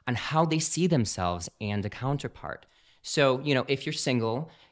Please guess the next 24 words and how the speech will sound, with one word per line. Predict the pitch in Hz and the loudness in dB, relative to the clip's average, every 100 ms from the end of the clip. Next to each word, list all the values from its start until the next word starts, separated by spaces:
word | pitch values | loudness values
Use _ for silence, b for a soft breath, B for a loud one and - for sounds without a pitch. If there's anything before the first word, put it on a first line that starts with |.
| - | -10
you | 117 123 123 | -2 0 0
may | 127 123 | 0 0
be | 120 | 0
meeting | 127 117 123 131 127 | -2 -2 0 -2 -2
fated | - 110 117 117 | -4 -4 -4 -8
partners, | - 117 120 117 127 - | -10 -8 -6 -6 -8 -6
or | 117 113 131 | -4 -4 -6
if | 120 | -8
you're | |
taken, | 160 - 110 120 | -6 -4 -2 -2
you're | 110 110 | -2 -4
either | 117 | -6
getting | 113 113 | -4 -4
closer | 110 - 151 151 160 | -4 0 0 0 -2
and | 120 113 | 0 -2
making, | 107 104 98 | -2 -6 -8
you | 107 | -8
know, | 95 | -10
deeper | 90 139 143 143 | -8 -8 -4 -4
engagements, | 131 117 101 98 101 98 92 - b b b b _ - | -4 -6 -6 -8 -8 -8 -8 -12 b b b b _ 0
or | 127 127 139 156 - _ _ - | 2 4 2 -4 -12 _ _ -8
if | 113 | -4
your | 117 104 - | -2 -4 -6
re-, | 107 113 | -4 -4